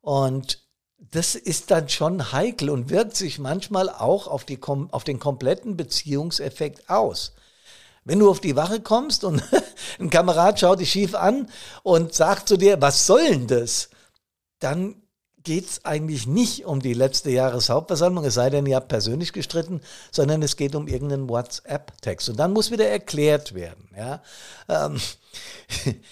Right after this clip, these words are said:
dieser Daumen hoch, der wird von vielen völlig neutral verwendet, ist effizient, passt ganz gut. Ja, grad in so einem Chat drin, hab ich, alles klar. Aber es gibt eben Menschen, die diesen einzelnen Daumen, gerade in einer längeren Nachricht,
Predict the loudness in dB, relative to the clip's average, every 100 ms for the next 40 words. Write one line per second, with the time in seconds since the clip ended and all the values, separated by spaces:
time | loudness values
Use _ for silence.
0 | -20 -6 2 4 6 6 4 4 4 4
1 | 4 2 0 -2 -4 -4 -4 0 -2 -2
2 | -4 -4 -2 2 2 2 2 2 0 -2
3 | -4 -4 -2 -4 -4 2 4 4 2 -8
4 | -18 -8 -4 0 -2 -2 -2 0 -2 -4
5 | -4 -2 0 -2 -8 _ -8 -6 -6 0
6 | 0 0 -2 -2 -4 -6 -2 -2 0 0
7 | -2 -2 -12 _ 0 2 0 -4 -14 -4
8 | -2 0 -2 -2 -2 -4 -10 -20 _ _
9 | _ _ 2 4 4 -2 -10 -8 -8 -8
10 | -4 -4 -4 -6 -8 -8 -6 -6 -6 -6
11 | -6 -6 -2 -2 0 -2 -4 -10 -16 -6
12 | 0 2 4 2 0 0 0 2 2 2
13 | 0 -2 -6 -8 -10 -16 -16 -18 _